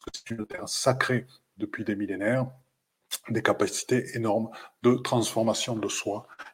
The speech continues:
et des capacités énormes pour pouvoir trouver véritablement qui l'on est. Donc c'est une terre de transformation.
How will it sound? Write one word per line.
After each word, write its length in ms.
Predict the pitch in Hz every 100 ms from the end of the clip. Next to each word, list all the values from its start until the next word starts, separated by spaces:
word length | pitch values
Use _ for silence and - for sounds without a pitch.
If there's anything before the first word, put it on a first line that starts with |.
| -
et 200 | 123 113
des 180 | 117
capacités 560 | - 104 104 - - 110
énormes 360 | 104 107 113 110
pour 140 | -
pouvoir 280 | 120 135 131
trouver 320 | - 127 127 - - -
véritablement 680 | 107 123 120 117 107 113 113
qui 300 | - - 160
l'on 220 | 117 98
est. 100 | 104
Donc 220 | 101 107
c'est 200 | - 120
une 140 | 117 117
terre 220 | 139 131
de 260 | 127 127 -
transformation. 960 | - 160 143 - 151 123 120 107 -